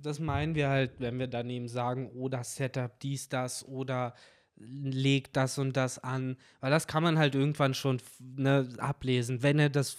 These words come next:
jetzt das Fire Festival zeigt und eben vor allen Dingen, äh, Kotetsu und, äh, Tama.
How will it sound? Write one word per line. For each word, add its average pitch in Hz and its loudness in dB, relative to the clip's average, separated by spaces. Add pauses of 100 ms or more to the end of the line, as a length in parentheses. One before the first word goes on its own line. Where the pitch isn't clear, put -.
(160)
jetzt 135 0
das 135 -2
Fire 135 6
Festival 127 -2
zeigt 127 -2 (280)
und 156 4
eben 139 2
vor - 0
allen 131 4
Dingen, 127 0
äh, 123 0
Kotetsu 123 -2
und, 117 -6
äh, 113 -4 (540)
Tama. 127 2